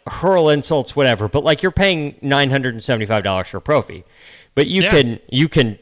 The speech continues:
Speaker 1: use the C word. I mean,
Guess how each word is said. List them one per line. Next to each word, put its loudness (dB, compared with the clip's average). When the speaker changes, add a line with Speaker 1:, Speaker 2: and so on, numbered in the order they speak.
Speaker 1:
use 0
the -2
C -2
word. 2
I 2
mean, 2